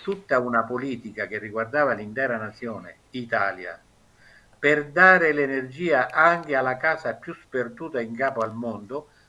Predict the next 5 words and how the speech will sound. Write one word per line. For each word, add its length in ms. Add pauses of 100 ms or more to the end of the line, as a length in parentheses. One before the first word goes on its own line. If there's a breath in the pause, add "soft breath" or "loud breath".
perché 600 (200)
l'energia 720
elettrica 640 (320 soft breath)
era 420
il, 160